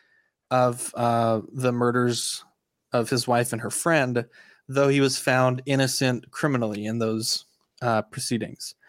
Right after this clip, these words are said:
With that being said, there's also the difference between the United Kingdom's rules for, um, libel lawsuits and for those in the United States. And, and currently,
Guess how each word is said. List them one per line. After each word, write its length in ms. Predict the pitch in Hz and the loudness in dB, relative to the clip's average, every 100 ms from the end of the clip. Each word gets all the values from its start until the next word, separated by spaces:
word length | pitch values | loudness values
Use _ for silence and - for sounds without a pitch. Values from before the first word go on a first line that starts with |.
| _ _ _ _ _ _ _ _ _ | _ _ _ _ _ _ _ _ _
With 160 | 147 147 | 0 2
that 160 | 175 | 4
being 140 | 175 165 | 4 2
said, 260 | - 165 | 2 2
there's 160 | 151 131 | 4 4
also 320 | 143 143 165 | 2 4 2
the 140 | 143 131 | 0 0
difference 500 | - 139 147 131 - | 0 0 0 -2 -4
between 460 | 131 - 143 131 | -6 -2 0 2
the 80 | 127 | 2
United 320 | 123 127 120 | 2 0 -2
Kingdom's 800 | - 175 180 190 202 202 - - _ - | -2 0 2 2 2 -2 -4 -8 _ -2
rules 520 | 156 170 180 175 - - | 2 6 6 2 -4 -10
for, 500 | - 156 147 147 139 123 | -4 2 4 4 2 0
um, 500 | 120 120 110 107 113 _ 139 | 0 2 0 -4 -8 _ 0
libel 380 | 131 139 151 | 2 4 4
lawsuits 640 | 151 147 143 156 143 - - - - _ - | 4 4 4 0 -2 -4 -14 -20 -20 _ -2
and 140 | 139 | 0
for 140 | 131 139 | 2 2
those 280 | 143 135 135 | 4 2 2
in 100 | 131 | 0
the 40 | |
United 260 | 123 113 - | 2 0 -2
States. 440 | - 110 95 - | -2 -2 -2 -2
And, 180 | 117 113 | -2 -2
and 240 | 120 120 | -2 -2
currently, 720 | - 170 180 151 147 139 135 | -2 2 2 4 2 2 0